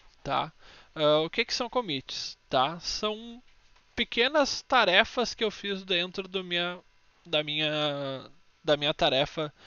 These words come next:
grande, digamos assim, tá? O que que eu quero dizer com isso? Que pensando na minha tare-, numa tarefa, tá?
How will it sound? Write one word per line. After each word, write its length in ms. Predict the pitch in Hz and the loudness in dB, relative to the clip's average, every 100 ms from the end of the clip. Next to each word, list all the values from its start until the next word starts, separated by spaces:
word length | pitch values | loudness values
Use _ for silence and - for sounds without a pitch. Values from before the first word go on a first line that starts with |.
| - - _ | -20 -20 _
grande, 600 | 156 143 147 139 131 - - | -6 0 2 0 -6 -16 -14
digamos 380 | 139 131 135 139 | -8 -6 -6 -8
assim, 320 | 135 - - _ _ _ | -8 -10 -14 _ _ _
tá? 280 | 139 135 139 _ - - - | -4 -4 -4 _ -20 -20 -14
O 40 | |
que 120 | - 165 | -4 -2
que 40 | |
eu 100 | 185 | 0
quero 260 | 190 175 170 | 2 2 0
dizer 260 | 156 151 | -2 -4
com 160 | 151 180 | -4 -6
isso? 380 | 139 - - - _ - | -6 -8 -12 -14 _ -12
Que 400 | 165 156 147 147 _ | -4 -2 -2 -4 _
pensando 480 | - 175 - 190 247 | -2 -2 0 0 0
na 120 | 247 | -2
minha 180 | 214 208 | -2 -2
tare-, 420 | - 190 135 131 | 0 2 2 0
numa 240 | 156 151 165 | -2 -4 -2
tarefa, 600 | 160 135 135 170 - 147 | 2 4 4 2 -2 -8
tá? 340 | - 143 139 | -2 -2 -2